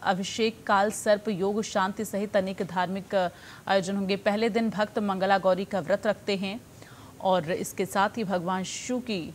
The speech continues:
भक्ति में लोग डूबे रहते हैं। सावन सोमवार में शिव जी की पूजा बहुत फलदायी मानी जाती है। भगवान शिव को प्रसन्न करने के लिए पूरा महीना बहुत खास होता है। मंगलवार के दिन मंगला गौरी का व्रत रखना अखंड सौभाग्य की प्राप्ति होता है।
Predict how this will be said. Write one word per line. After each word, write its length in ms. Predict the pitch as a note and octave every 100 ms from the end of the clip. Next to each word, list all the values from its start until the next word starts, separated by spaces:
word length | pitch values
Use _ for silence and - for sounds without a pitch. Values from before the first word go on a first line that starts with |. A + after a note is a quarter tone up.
| -
भक्ति 320 | F3+ G#3 - A#3+
में 120 | G3+
लोग 200 | F#3+ E3+
डूबे 240 | F3+ F3+
रहते 280 | F3 - F3+
हैं। 160 | F3 F3
सावन 340 | - G3 G#3+
सोमवार 460 | G#3+ G3 F#3+ F#3+ G#3+
में 100 | A3
शिव 240 | - F#3+
जी 120 | F3
की 140 | F#3 G3
पूजा 480 | - F#3+ A3 A#3+ C4 - - - D#3+
बहुत 360 | D3 F3+ A3
फलदायी 420 | - G#3+ G3+ F#3 G3+
मानी 280 | G3 G3
जाती 300 | F#3 G3 -
है। 60 | A3
भगवान 340 | F#3+ E3 F#3
शिव 200 | F3+ -
को 120 | A3+ A3
प्रसन्न 400 | G3+ G3+ G3+ G3
करने 300 | G3 F#3 G3
के 140 | G#3
लिए 160 | G3+ G#3
पूरा 300 | F#3+ F#3 F#3
महीना 300 | E3 G3 G#3
बहुत 240 | F#3+ F#3
खास 320 | - F3 E3+
होता 240 | F#3 D#3 F3
है। 200 | F3 E3 - - - -
मंगलवार 500 | G#3 G3+ G#3+ G3 G#3+
के 140 | A3+ A3
दिन 200 | A3+ A3+
मंगला 340 | G3+ G3 G3+
गौरी 280 | F3+ F#3 G3+
का 140 | G3+
व्रत 280 | D#3+ G3+ G#3
रखना 420 | G#3+ - A3 A#3 -
अखंड 360 | G3 A3+ G#3
सौभाग्य 500 | G#3 G3+ E3 F3+ F#3
की 140 | G3 G#3+
प्राप्ति 380 | G#3 E3+ - F3
होता 300 | F3 E3+ E3+
है। 220 | F3+